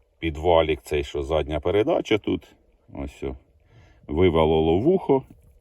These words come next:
і туди далі тріщина пішла. Ну, тут уже нічого не зробиш. Цей корпус буде йти на металолом.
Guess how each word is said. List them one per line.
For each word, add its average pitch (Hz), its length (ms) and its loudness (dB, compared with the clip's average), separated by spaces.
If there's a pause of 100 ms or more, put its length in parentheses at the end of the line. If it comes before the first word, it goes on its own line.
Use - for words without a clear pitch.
і 160 240 0
туди 87 340 0
далі 76 200 -2
тріщина 71 640 -8
пішла. 67 360 -12 (2000)
Ну, - 120 -10 (120)
тут 107 180 -4
уже 85 300 0 (640)
нічого 82 420 -2
не 80 100 -2
зробиш. 78 520 -8 (3750)
Цей 69 280 -8
корпус - 680 -2 (100)
буде 87 460 -6
йти 90 320 -6
на 87 80 -2
металолом. 80 560 -2